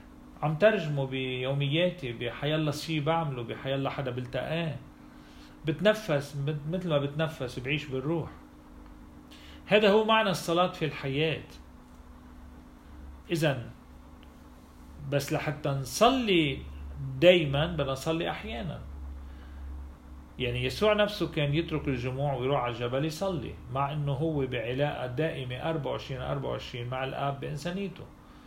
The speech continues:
وما بيعمل إلا اللي بيلهمه عليه الآب، وما بيقول إلا كلام الآب اللي بيحطه على لسانه.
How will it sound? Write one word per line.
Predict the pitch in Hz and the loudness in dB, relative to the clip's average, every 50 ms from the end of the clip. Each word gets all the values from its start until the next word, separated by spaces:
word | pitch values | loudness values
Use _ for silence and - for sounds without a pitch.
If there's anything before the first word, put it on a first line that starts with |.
| - - - - - - - | -20 -20 -20 -20 -16 -4 0
وما | 147 151 180 185 | 2 4 6 6
بيعمل | 175 170 180 180 170 170 160 156 156 151 | 6 6 6 6 6 6 4 2 0 0
إلا | 160 170 160 151 | 2 2 2 2
اللي | 143 139 | 2 2
بيلهمه | 139 165 160 143 127 135 131 127 | 2 2 2 2 0 -2 -2 -2
عليه | 123 127 127 123 127 | 0 0 2 0 0
الآب، | 127 123 131 143 156 160 | -2 -2 0 0 0 2
وما | 156 151 151 180 190 | 0 2 4 4 4
بيقول | 185 196 190 - 196 196 202 | 6 6 6 6 6 6 6
إلا | 196 147 160 156 147 139 135 | 6 4 2 2 2 2 2
كلام | 135 - - 131 131 135 143 147 151 147 | 0 -2 -2 -2 -2 0 0 0 0 0
الآب | 139 127 131 - 131 135 139 143 139 | -2 -2 -4 -4 -2 0 0 0 0
اللي | 127 127 | 0 -2
بيحطه | 123 127 123 139 139 139 - 143 | -2 -2 -2 -2 -4 -2 0 0
على | 139 151 | 0 0
لسانه. | 151 - 180 180 170 143 117 - | 0 0 0 2 2 0 -2 -6